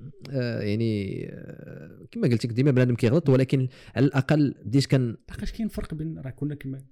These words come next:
Speaker 1: آه،
Speaker 2: كنا تنغلطوا،
Speaker 1: exactement.
Speaker 2: كاين فرق بين الشخص اللي تيعترف بالغلط ديالو. إلا
Speaker 1: آه،
Speaker 2: بغيتي ت-،
Speaker 1: آه،
Speaker 2: تكبر
Speaker 1: آه.
Speaker 2: كشخص وت-، خصك أول حاجة تعترف بأن راه تدير غلط.
Speaker 1: راه هذاك غلط،
Speaker 2: لحقاش ما
Speaker 1: وي.
Speaker 2: كنتيش تدير شي حاجة غلط، راه ما، ما، ما كاينش next steps، ما كاينش تشوف أنت راسك راك صح،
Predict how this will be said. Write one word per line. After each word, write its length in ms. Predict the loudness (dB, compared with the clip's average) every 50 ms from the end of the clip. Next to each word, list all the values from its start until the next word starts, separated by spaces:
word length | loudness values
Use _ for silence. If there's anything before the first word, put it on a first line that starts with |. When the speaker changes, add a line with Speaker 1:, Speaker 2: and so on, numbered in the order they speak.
| -6 -6
Speaker 1:
آه، 60 | -6
Speaker 2:
كنا 300 | -4 -4 -4 -4 -4 -2
تنغلطوا، 440 | -4 -6 -6 -6 -8 -4 0 2 4
Speaker 1:
exactement. 220 | 4 6 4 4
Speaker 2:
كاين 200 | 2 0 -2 -2
فرق 340 | -4 -6 -10 -12 _ _ -20 -20 -16
بين 80 | -16 -14
الشخص 260 | -14 -14 -14 -12 -12
اللي 260 | -12 -10 -10 -10 -10
تيعترف 400 | -10 -12 -16 -12 -10 -10 -10 -8
بالغلط 460 | -8 -8 -8 -8 -8 -10 -10 -10 -10 -10
ديالو. 360 | -10 -8 -8 -8 -10 -10 -12 _ _ _ _ _ _ _ _ _ _ -20
إلا 360 | -20 -18 -8 -2 0 2 2 2
Speaker 1:
آه، 20 |
Speaker 2:
بغيتي 200 | 2 0 -2 -4
ت-، 120 | -6 -4
Speaker 1:
آه، 120 | -4 -4 -4
Speaker 2:
تكبر 260 | -6 -8 -4 -2 -2
Speaker 1:
آه. 40 | -2
Speaker 2:
كشخص 380 | -2 -6 -8 -8 -10 -10 -12
وت-، 320 | -12 -14 -14 -16 -16 -16 -12 -12 -12 -12 -12 -14 -14
خصك 240 | -16 -16 -16 -12 -8
أول 180 | -6 -6 -4
حاجة 160 | -4 -6 -6
تعترف 340 | -6 -8 -10 -10 -10 -8 -6
بأن 120 | -6 -6 -6
راه 120 | -6 -8
تدير 360 | -10 -10 -10 -8 -6 -6 -6
غلط. 180 | -6 -4 0 2
Speaker 1:
راه 80 | 4
هذاك 240 | 4 4 4 2 0
غلط، 320 | 0 0 0 0 -2 -6 -8
Speaker 2:
لحقاش 200 | -6 -4 -2 0
ما 60 | 0
Speaker 1:
وي. 80 | 0
Speaker 2:
كنتيش 180 | 0 -2 -4 -6
تدير 180 | -6 -6 -6 -8
شي 80 | -6
حاجة 140 | -6 -6 -6
غلط، 240 | -6 -6 -6 -4 -4
راه 60 | -4
ما، 140 | -4 -4 -4
ما، 160 | -6 -6 -8 -8
ما 160 | -8 -10 -8
كاينش 260 | -6 -8 -6 -6 -6
next 220 | -6 -6 -8 -12 -10
steps، 240 | -10 -10 -8 -8
ما 80 | -12 -10
كاينش 300 | -10 -10 -10 -10 -10 -10 -12 -12 _ _ _ _ _ -20 -20 -14 -10
تشوف 220 | -8 -6 -4 -4
أنت 120 | -4 -4 -6
راسك 240 | -6 -8 -8 -10
راك 160 | -12 -12 -12 -14
صح، 200 | -16 -16 -16